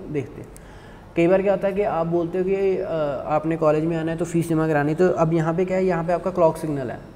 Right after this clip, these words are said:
नौ बजे clock signal on हो गया तो आप data receive करना शुरू कर दोगे। जैसे तीन बज गए,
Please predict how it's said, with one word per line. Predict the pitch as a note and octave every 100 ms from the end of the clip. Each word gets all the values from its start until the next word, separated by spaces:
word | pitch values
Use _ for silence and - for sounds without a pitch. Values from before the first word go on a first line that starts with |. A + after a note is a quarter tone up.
| C#3+
नौ | D3+ E3
बजे | E3+ F3+
clock | F3+ D#3+
signal | E3+ E3 E3
on | D#3+ E3
हो | E3
गया | F#3+
तो | F#3+
आप | E3 D#3
data | D3 D3 D#3
receive | D3 C#3 C#3
करना | D3+
शुरू | D#3+ E3+
कर | F3
दोगे। | E3+ F3+
जैसे | D#3 D#3+ F3
तीन | E3+ E3
बज | D#3+ C#3+
गए, | E3